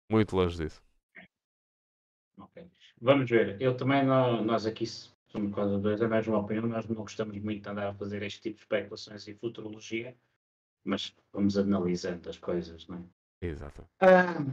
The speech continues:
Speaker 2: passando a seguir, ah, portanto, tivemos então a tal, ah, sprint shootout,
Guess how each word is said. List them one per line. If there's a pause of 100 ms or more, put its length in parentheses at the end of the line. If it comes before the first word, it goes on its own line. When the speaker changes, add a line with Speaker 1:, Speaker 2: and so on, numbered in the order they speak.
(240)
Speaker 2:
passando
a
seguir,
ah,
portanto,
tivemos
então
a
tal,
ah,
sprint
shootout,